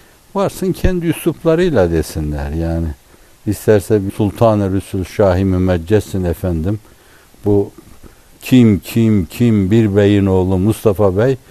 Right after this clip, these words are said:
o üslupla okusun onu yani. Efendim, Sultan-ı Resul Şah-ı Mümeccessin efendim, biçarelere devleti sermezsin efendim, divan-ı ilahi de serametsin efendim,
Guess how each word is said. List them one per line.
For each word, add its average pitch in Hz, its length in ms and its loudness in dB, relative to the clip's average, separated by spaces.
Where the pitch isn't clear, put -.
o 156 180 4
üslupla 127 500 0
okusun 170 460 2
onu 107 260 2
yani. 76 460 -2
Efendim, 90 440 -2
Sultan-ı 110 640 2
Resul 107 360 0
Şah-ı 101 380 2
Mümeccessin 101 800 0
efendim, 92 680 -2
biçarelere 101 920 4
devleti 95 520 2
sermezsin 98 720 0
efendim, 95 720 0
divan-ı 101 480 2
ilahi 104 580 2
de 120 120 2
serametsin 113 880 0
efendim, 131 760 -4